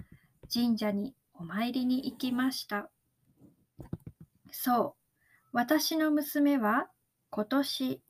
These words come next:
七歳なんですね。そして、息子は五歳です。ですから、ちょうど二人とも一緒に七五三です。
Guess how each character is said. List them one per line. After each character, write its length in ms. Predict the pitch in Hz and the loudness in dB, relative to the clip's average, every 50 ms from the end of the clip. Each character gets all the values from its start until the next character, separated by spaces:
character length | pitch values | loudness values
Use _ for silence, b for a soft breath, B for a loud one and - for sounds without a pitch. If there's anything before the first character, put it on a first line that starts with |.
| _ - | _ -4
七 320 | 208 214 214 226 285 330 | 0 2 4 4 4 2
歳 300 | 330 - 339 294 262 226 | 2 2 2 2 2 2
な 160 | 208 208 202 | 0 0 -2
ん 80 | 190 185 | -2 -4
で 100 | 180 190 | -6 -8
す 180 | - - - | -8 -8 -6
ね。 320 | 214 202 226 240 247 262 - _ _ _ _ _ _ _ _ _ _ _ _ _ | -4 -2 -2 -2 -2 -4 -8 _ _ _ _ _ _ _ _ _ _ _ _ _
そ 240 | - - - 220 220 | -16 -10 -6 -4 -4
し 200 | 208 - - - - | -4 -6 -8 -8 -4
て、 260 | 254 294 311 302 277 - b b b b b b b b - | 0 0 2 0 0 -2 b b b b b b b b 0
息 380 | 220 226 233 233 - - - - | 2 2 2 2 -2 -8 -4 0
子 180 | - 311 311 302 | 4 4 6 6
は 280 | 302 294 285 285 - - - | 4 2 2 0 -2 -4 -4
五 160 | - 220 262 | -4 -4 -4
歳 360 | - - 269 240 220 208 196 | -4 -4 -4 -2 -2 -2 -2
で 200 | 185 185 180 185 | -2 -2 -4 -4
す。 200 | - - - - _ _ _ _ _ _ _ _ _ _ _ _ _ - | -6 -12 -20 -20 _ _ _ _ _ _ _ _ _ _ _ _ _ -6
で 120 | 233 233 | -6 -6
す 140 | 233 - - | -6 -6 -6
か 160 | - 220 208 | -2 -2 0
ら、 220 | 208 202 202 208 b b b b b b b b - | 0 -2 -4 -6 b b b b b b b b -2
ち 140 | - - 277 | 4 6 6
ょ 140 | 330 330 | 6 6
う 40 | 330 | 4
ど 160 | 302 330 330 | 2 2 0
二 320 | 311 - - - 294 285 285 | 0 -2 -2 0 2 4 4
人 160 | 294 294 285 | 4 2 2
と 120 | - 277 269 | 4 4 6
も 260 | 254 262 262 - - _ _ _ _ _ _ _ - | 6 4 4 2 -2 _ _ _ _ _ _ _ -6
一 160 | 220 226 220 | -4 -4 -4
緒 380 | 208 - - - - 320 320 | -4 -6 -4 0 2 2 2
に 220 | 311 330 349 - - _ _ _ _ _ _ | 2 0 -4 -8 -12 _ _ _ _ _ _
七 320 | - - - - 233 226 | -16 -14 -8 -4 -4 -2
五 140 | - 208 208 | -2 -2 -4
三 340 | 202 - - 208 202 196 196 | -4 -4 -4 -4 -2 -2 -2
で 160 | 196 196 202 | -2 -4 -4
す。 240 | - - - - | -6 -10 -18 -20